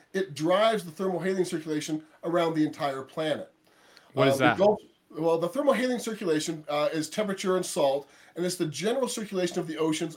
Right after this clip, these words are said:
Speaker 1: around the entire planet. Its main purpose is to take heat away from the equator and move it towards the poles. The oceans, just like anything else, is always trying to reach an equilibrium.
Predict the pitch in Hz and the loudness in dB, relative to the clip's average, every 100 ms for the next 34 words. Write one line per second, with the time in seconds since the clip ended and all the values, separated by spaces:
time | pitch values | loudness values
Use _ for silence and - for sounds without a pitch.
0 | - 156 165 160 156 - 151 143 - 214 | -6 0 0 0 -2 -2 -2 -4 -4 -4
1 | 165 - _ - - - 175 175 175 226 | -4 -8 _ -20 -20 -6 -6 -4 -2 0
2 | 269 254 - 170 160 139 180 - - _ | 0 -4 -2 -2 -2 -6 -6 -8 -16 _
3 | _ 165 165 - 185 156 156 202 202 - | _ 0 0 0 -4 -4 -2 -2 -2 -4
4 | 220 202 165 165 170 160 160 156 156 175 | -6 -4 -4 0 0 0 -2 -2 -2 0
5 | 170 160 156 _ _ _ _ - 165 170 | 0 -2 -6 _ _ _ _ -6 0 0
6 | 170 - 170 147 - 170 151 101 - - | -2 -2 -4 -4 -6 -2 -2 -4 -14 -20
7 | - 190 202 214 220 190 - - 185 196 | -14 0 2 2 -2 -8 -12 -6 -4 -2
8 | 170 180 180 170 156 151 180 165 185 160 | -2 -4 -4 -4 -4 -4 -2 -2 -2 -2
9 | 156 156 139 160 180 170 139 143 120 107 | -2 -4 -10 -8 -8 -6 -4 -4 -6 -12
10 | - | -12